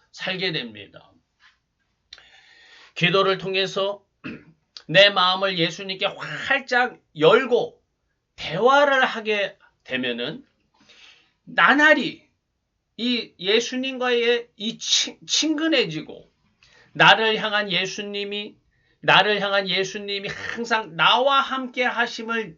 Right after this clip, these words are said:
느끼게 됩니다. 그리고 예수님의 뜻이 무엇인지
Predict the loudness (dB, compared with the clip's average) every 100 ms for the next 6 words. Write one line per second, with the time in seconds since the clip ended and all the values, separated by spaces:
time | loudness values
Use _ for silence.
0 | -8 -6 -6 -6 -2 -2 -2 -6 -16 -18
1 | -20 _ _ _ _ _ _ _ _ _
2 | 2 2 4 0 0 0 -4 -4 -4 -6
3 | -8 -6 -6 -2 0 0 -4 -8 -6 -4
4 | -4 -6